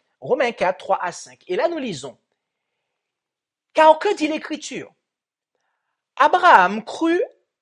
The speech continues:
à Dieu et cela lui fut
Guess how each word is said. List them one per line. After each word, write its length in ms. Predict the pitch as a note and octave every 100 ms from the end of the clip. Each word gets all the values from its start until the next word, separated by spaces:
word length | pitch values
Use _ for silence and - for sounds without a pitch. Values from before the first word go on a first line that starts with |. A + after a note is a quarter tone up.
| _
à 160 | G#3 D#3+
Dieu 480 | B2 C3+ F#3+ G4 - _ _
et 120 | C4
cela 420 | C4 - F4 C4+
lui 240 | G#3 G#3+ A3+
fut 460 | - B3+ B3+ C4+